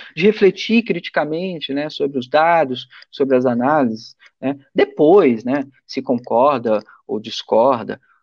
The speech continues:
mas se trata de pensar, né, eu acho que é nesse sentido que as ciências humanas contribuem, é, decisivamente, e é nesse sentido que eu acho que a pesquisa do Thiago é um excelente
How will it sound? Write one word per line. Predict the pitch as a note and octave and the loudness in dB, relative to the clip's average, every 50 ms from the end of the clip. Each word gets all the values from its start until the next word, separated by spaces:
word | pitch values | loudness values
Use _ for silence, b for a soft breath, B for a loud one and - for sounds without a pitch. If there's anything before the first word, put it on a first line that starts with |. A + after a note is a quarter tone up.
| _ _ | _ _
mas | - A#2 B2+ C#3 D3 - | -6 -4 -2 -2 -2 -2
se | - A#3 | -4 -6
trata | - - D#4 D#4 E4 | -4 -4 -4 -2 0
de | B3+ C4 A#3+ | 0 0 0
pensar, | - - B3 A3 A3 - - - - G#2+ G#2 G#2+ A#2 A#2+ | 2 0 0 0 0 -4 -6 -2 -2 0 0 -2 -4 -6
né, | B2 C#3 | -6 -4
eu | D3+ D3+ | -4 -4
acho | D3+ - - | -4 -6 -4
que | - E3 E3 D#3+ | 0 2 2 4
é | C#3+ C#3+ | 4 2
nesse | D3+ D#3 D#3+ D#3 - | 2 0 -2 -2 -4
sentido | D#3 D3+ - - E3+ - | -8 -6 -6 -6 -6 -4
que | F#3 | -6
as | E3 | -6
ciências | - E3+ D#3 D3 - C#3+ | -6 -8 -12 -10 -10 -6
humanas | C#3+ C#3+ C#3+ D3 C#3 - | -6 -4 -4 -6 -8 -8
contribuem, | - D3 C#3 - C#3+ B2+ B2 C3+ C#3 C#3+ C#3 B2+ A#2 A#2+ - _ _ _ - | -8 -8 -4 -4 -4 -2 0 2 4 6 6 4 4 2 -4 _ _ _ -10
é, | A#2+ A#2+ A#2 - - - B2 B2 B2+ _ _ _ | -6 -6 -6 -6 -8 -12 -16 -20 -20 _ _ _
decisivamente, | - B2+ F3 F#3 - - D3+ C#3+ C3+ B2+ A#2+ B2 C3+ E3 F3+ - B B B B B B | -4 -2 -2 -2 0 -4 -4 0 2 4 4 4 4 2 0 -4 B B B B B B
e | C#3 C#3 | 4 4
é | |
nesse | C#3 C#3+ C#3 | 4 4 2
sentido | C#3+ C#3+ - E3 D#3+ | -2 -2 -2 -2 0
que | - D#3+ | 0 -2
eu | |
acho | D3+ - | 0 0
que | - | -4
a | D3 | -2
pesquisa | - C#3+ C#3+ - D3 C#3+ C#3+ | -2 -2 -2 0 -2 -2 0
do | C#3 C#3 C#3 | -2 -2 -2
Thiago | - D3 C3 C#3 D3 C#3+ | 0 2 2 2 4 4
é | C#3+ C#3 | 2 2
um | C3+ C3+ | 2 0
excelente | C3 B2+ - A2+ G2+ A#2+ C3 C#3 - - - B2 B2 | -2 -4 -6 -8 -6 -4 -4 -6 -6 -8 -12 -14 -14